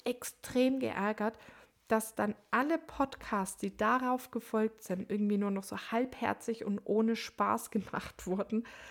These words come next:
weil mich das immer noch so gefuchst hat und so geärgert hat, dass ich so viel Energie und Zeit reinstecke und nichts dafür bekomme. Und, ne, also das war damals auch so eine Erwartungshaltung, ich bring was, damit ich was dafür bekomme.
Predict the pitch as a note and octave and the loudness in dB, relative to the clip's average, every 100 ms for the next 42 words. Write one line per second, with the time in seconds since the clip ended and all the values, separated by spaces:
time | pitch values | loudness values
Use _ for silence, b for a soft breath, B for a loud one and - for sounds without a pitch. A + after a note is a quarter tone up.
0 | B B G#3+ G#3+ A#3 B3 A3+ A3 - B3 | B B 6 8 6 4 0 0 2 4
1 | A3+ G3+ A3 A3 F#3 - D#4 E4 - - | 4 2 0 0 -4 0 0 0 -6 -8
2 | F#3+ - F#3+ G#3 G3+ - A3+ B3 G#3+ - | -8 -4 -4 -4 -8 0 0 2 -2 -4
3 | G3+ G3 - G#3 G#3 - - F#3 F#3 F3 | -8 -8 -10 -8 -8 -6 -8 -6 -6 -4
4 | - A3+ F#3 - - B3+ A#3 G#3 F#3 F#3+ | -4 -4 -4 -6 0 0 0 -2 -2 -4
5 | - G3 G#3+ F#3+ G#3+ A3+ - - G#3 - | -6 -6 -4 0 0 0 -6 -2 0 2
6 | G3+ G3 F#3+ - C4+ A3+ G#3 G3 - F3+ | 0 0 -6 6 6 8 4 2 0 0
7 | - B B B B G#3 B3+ A3 G#3+ G#3+ | -2 B B B B 4 4 4 2 2
8 | G#3+ G#3 G#3+ G#3 G#3 G#3 - F#3+ G3 F#3+ | 2 2 4 4 2 0 -2 -4 -2 -2
9 | - F#3 F#3 G#3+ G#3 - G3 F#3+ F#3+ F#3 | -2 2 2 2 -4 -2 0 0 -2 -6
10 | - F#3+ - - G#3 A#3 B3+ C4 D#4 - | -12 -18 -8 2 4 4 2 0 -2 -2
11 | G3+ G3+ G#3+ - G3+ - F#3 - E3+ D#3 | 0 0 -2 -2 -4 -4 -6 -6 -6 -6
12 | - G3 C#3+ | 0 0 0